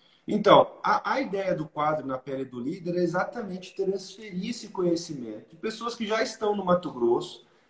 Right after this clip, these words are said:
Obrigado, Patrícia, Andressa, muito jóia. Monique é minha esposa. Hoje a gente já acordou cedo, né? Desde as cinco da manhã acordado lá em casa.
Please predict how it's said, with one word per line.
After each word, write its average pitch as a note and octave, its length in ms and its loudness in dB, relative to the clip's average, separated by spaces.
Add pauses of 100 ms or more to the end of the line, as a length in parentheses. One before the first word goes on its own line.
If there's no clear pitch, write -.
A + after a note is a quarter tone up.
Obrigado, E3 560 6
Patrícia, E3+ 1000 0 (280)
Andressa, C#3+ 800 -2
muito C3+ 300 -8
jóia. A2+ 360 -2 (680)
Monique C#3+ 640 0
é C#3 60 0
minha C3+ 100 0
esposa. D#3 880 -2 (760)
Hoje C3+ 260 -4
a - 20 -2
gente D#3 220 2
já D#3+ 80 4
acordou D3+ 380 0
cedo, C3 420 0
né? A#2+ 140 0
Desde D3 260 0
as E3 80 -2
cinco C#3 320 -2
da C3 140 2
manhã A#2+ 300 2
acordado B2+ 760 -2
lá G2 100 -12
em G2+ 60 -12
casa. - 380 -10